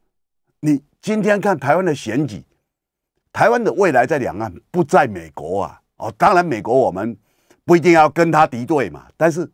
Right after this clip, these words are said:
你要去提防他是一样的。好，你都要提防啊，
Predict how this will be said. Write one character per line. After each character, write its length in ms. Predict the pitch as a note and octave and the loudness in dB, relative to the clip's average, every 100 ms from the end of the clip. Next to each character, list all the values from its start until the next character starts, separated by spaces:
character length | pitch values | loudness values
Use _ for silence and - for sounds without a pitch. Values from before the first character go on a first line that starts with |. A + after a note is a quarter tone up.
| _ | _
你 220 | A2+ G2+ | -12 -6
要 200 | C3+ D3 | 0 0
去 180 | B2 D#3+ | 0 -8
提 240 | B2 G#2 A2 | -10 -8 -6
防 220 | F2+ F#2+ | -6 -6
他 220 | G2+ G2 | -10 -10
是 300 | - - G#2+ - | -12 -10 -10 -12
一 200 | F#2 G#2+ | -8 0
样 200 | A2+ E2+ | 0 -2
的。 180 | C#2 A#1+ _ _ _ _ _ - | -12 -18 _ _ _ _ _ -4
好， 200 | - D#3+ | 0 2
你 140 | F#3 G#3+ | 2 4
都 160 | C4+ | 6
要 140 | C#4 A#3 | 6 4
提 160 | A3 | 4
防 200 | G#3+ G#3+ | 4 4
啊， 100 | A3+ | 0